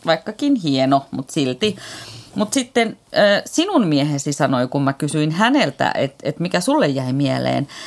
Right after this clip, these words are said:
niin hän sanoi, että heti kun me tultiin tohon, niin henkilökunta sanoi, että kaikki, kaikkialle saa sitten istua,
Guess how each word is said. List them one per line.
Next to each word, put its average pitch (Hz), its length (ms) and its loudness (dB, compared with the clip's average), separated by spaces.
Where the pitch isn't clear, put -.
niin 160 160 2
hän 226 200 2
sanoi, 160 320 2
että - 320 -2
heti 277 160 2
kun 233 120 0
me 190 80 0
tultiin 190 600 0
tohon, 139 400 2
niin 135 180 0
henkilökunta 147 680 -2
sanoi, 139 380 0
että - 260 -6
kaikki, 170 560 0
kaikkialle 180 420 0
saa 143 260 0
sitten 135 420 -6
istua, - 640 -2